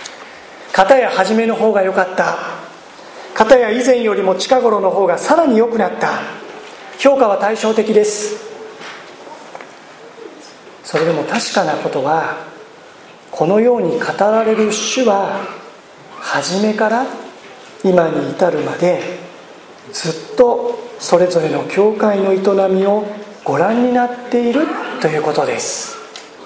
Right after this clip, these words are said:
そうでなければ、こうしたコメントはできるはずがないのです。あ、目と目が合ってしまった。吉田君は、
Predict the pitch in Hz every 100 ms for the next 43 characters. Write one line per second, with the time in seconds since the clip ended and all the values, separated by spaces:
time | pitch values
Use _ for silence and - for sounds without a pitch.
0 | - - - 294 247 190 208 202 160 160
1 | 190 165 - - - - - - - 175
2 | - 190 202 170 202 214 220 220 226 160
3 | - - - 185 180 302 247 196 165 180
4 | 196 202 - - 160 175 147 123 120 -
5 | - - - - - - - 208 226 226
6 | 226 - - - - 196 175 - - -
7 | - - - - - - - - - -
8 | - - - - - - - - - -
9 | - - - - 185 - 196 190 175 147
10 | 139 165 - 135 - 117 - - - -
11 | - - - - - - - - - -
12 | - - - - - - - 135 123 -
13 | 208 214 220 220 220 190 - -